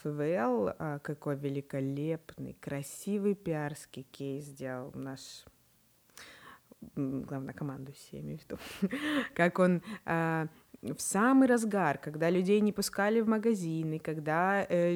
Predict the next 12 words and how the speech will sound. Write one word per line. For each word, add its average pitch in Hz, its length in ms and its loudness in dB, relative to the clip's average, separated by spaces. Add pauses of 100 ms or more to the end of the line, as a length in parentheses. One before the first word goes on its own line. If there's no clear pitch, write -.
люди 196 520 2
умирали 190 800 4
в 185 100 0
больницах 185 840 2
и 180 300 -2
их - 160 -8
не 180 260 2
выдавали 175 920 2
своим, 160 380 -4
э, 165 100 -2
э, 165 220 0
родственникам, 156 840 -2